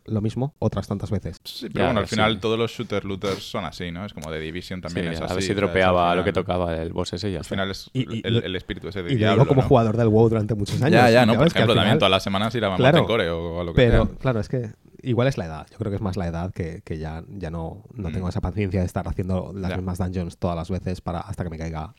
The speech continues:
Speaker 2: Ya.
Speaker 1: X cosa.
Speaker 2: Lo hace
Speaker 1: Pero
Speaker 2: Capi.
Speaker 1: bueno, no sé, no, a mí es un juego que es verdad que yo recuerdo el primero lo pillamos con, ¿os acordáis que lo pillamos
Speaker 2: No,
Speaker 1: con
Speaker 2: no,
Speaker 1: muchas
Speaker 2: no,
Speaker 1: ganas?
Speaker 3: Joder, macho.
Speaker 1: Jugamos un tiempo y tal, y luego fue en plan de, ah, que eras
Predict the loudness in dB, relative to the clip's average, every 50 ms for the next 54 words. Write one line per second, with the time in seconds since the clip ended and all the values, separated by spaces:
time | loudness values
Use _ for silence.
0 | _ -12 -8 -6 -6 -4 -6 -8 -8 -10 -10 -10 -10 -12 -14 -14 -14 -12 -10 -10
1 | -8 -4 0 2 4 4 4 4 2 0 0 -2 -2 -4 -2 -2 0 0 0 -2
2 | -4 -4 -4 -2 0 0 0 0 0 0 0 -2 0 0 2 2 2 2 0 0
3 | -2 -4 -8 -6 -2 0 0 0 2 2 2 4 4 4 2 0 -2 -4 -2 0
4 | 0 0 0 -2 -4 -6 -6 -6 -6 -6 -6 -8 -10 -10 -10 -10 -8 -4 -4 -4
5 | -2 -4 -4 -4 -2 -2 0 2 2 4 4 4 4 4 2 0 0 0 -2 -4
6 | -6 -10 -20 -20 -16 -12 -6 0 2 2 4 4 2 2 2 0 0 0 0 0
7 | -2 0 0 0 0 0 0 0 -2 -2 -2 -2 -2 -4 -4 -4 -4 -4 -4 -2
8 | -2 -2 0 0 -2 -2 -6